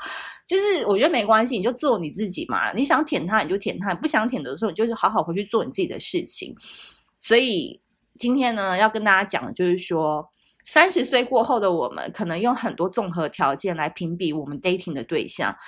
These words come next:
但十三岁的女孩喜欢就直接告白，直球对决的爱情，我觉得很美。那我希望也就这个故事来给你们这些，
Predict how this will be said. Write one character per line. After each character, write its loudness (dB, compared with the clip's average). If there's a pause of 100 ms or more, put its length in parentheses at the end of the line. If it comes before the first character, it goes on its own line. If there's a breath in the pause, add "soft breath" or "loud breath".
(200 loud breath)
但 4
十 0
三 2
岁 0
的 -4
女 -4
孩 -4
喜 -4
欢 -2
就 0
直 -6
接 0
告 2
白， -2
直 -6
球 -4
对 -2
决 -8
的 -8
爱 0
情， -8
我 -8
觉 -8
得 -4
很 -6
美。 -6 (320 loud breath)
那 6
我 2
希 0
望 -2
也 -4
就 0
这 0
个 -4
故 0
事 -2
来 4
给 -2
你 -2
们 -2
这 2
些， 2